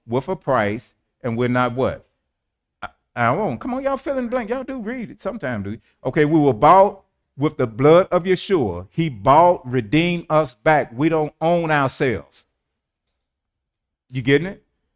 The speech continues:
So by me not owning myself, I have no right to be doing myself. But pastor, pastor, you just don't understand.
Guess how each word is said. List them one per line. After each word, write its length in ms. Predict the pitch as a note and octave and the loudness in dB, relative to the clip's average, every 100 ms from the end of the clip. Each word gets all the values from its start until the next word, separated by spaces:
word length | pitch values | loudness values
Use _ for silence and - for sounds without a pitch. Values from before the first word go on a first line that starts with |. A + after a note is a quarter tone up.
| _ | _
So 320 | E3 D3 C3+ | 0 2 4
by 200 | D3 D#3 | 4 4
me 160 | D#3+ D#3+ | 4 0
not 260 | D3 C#3+ | 0 0
owning 380 | E3+ G3 G#3 F3+ | 0 2 2 -2
myself, 600 | C#3 C3 - C#3 B2 B2 - | -2 -2 -2 -2 0 -2 -2
I 160 | C#3 | 0
have 260 | D3+ D#3 C#3+ | 2 2 0
no 200 | C#3+ C#3+ | -2 -2
right 420 | C3+ E3 D3 C3+ _ _ | 0 2 2 -2 _ _
to 140 | E3 | -4
be 200 | C#3 D3+ | 0 -2
doing 540 | B2 E3+ G3+ C3 G2+ G2 | 2 2 2 0 -2 0
myself. 680 | B2 A2 - A2+ D#2 - _ _ _ _ _ _ _ _ _ _ _ _ _ | 0 0 -2 -8 -8 -14 _ _ _ _ _ _ _ _ _ _ _ _ _
But 140 | G#2 | -18
pastor, 560 | - F#3 G3+ - A2+ E2 _ _ | -10 -2 -2 -2 -8 -14 _ _
pastor, 400 | _ G3 F#3 D#3 | _ -8 -8 -6
you 160 | C#3 G#3+ | -4 -2
just 240 | E3+ D#3+ | 0 0
don't 180 | D#3 D#3+ | -2 -4
understand. 640 | D3+ D#3 C#3 G3+ G3 A#2+ | -2 -4 -6 -6 -4 -4